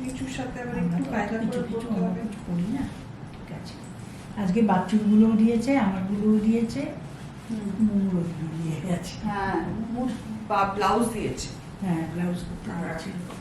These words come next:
Speaker 1: আমার
Speaker 2: এই আবার ব্লাউজ বা-, বাচ্চু এক-, আমিও পছন্দ করি না এই ব্লাউজ করাটা।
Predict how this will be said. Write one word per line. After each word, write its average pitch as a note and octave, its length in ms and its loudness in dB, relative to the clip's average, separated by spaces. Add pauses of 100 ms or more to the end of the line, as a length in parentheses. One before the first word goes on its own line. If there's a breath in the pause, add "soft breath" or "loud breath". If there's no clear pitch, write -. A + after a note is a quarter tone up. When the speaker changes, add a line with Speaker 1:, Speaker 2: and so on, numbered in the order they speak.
(1200)
Speaker 1:
আমার B3+ 120 -4
Speaker 2:
এই C4+ 80 6
আবার D4 200 6
ব্লাউজ C#4 420 8
বা-, D4 300 2
বাচ্চু A#3+ 560 4
এক-, C#4+ 220 0
আমিও C4 380 4
পছন্দ B3+ 440 2
করি A#3+ 140 4
না G#3 160 6
এই G3 80 2
ব্লাউজ F#3 380 0
করাটা। E3 420 -4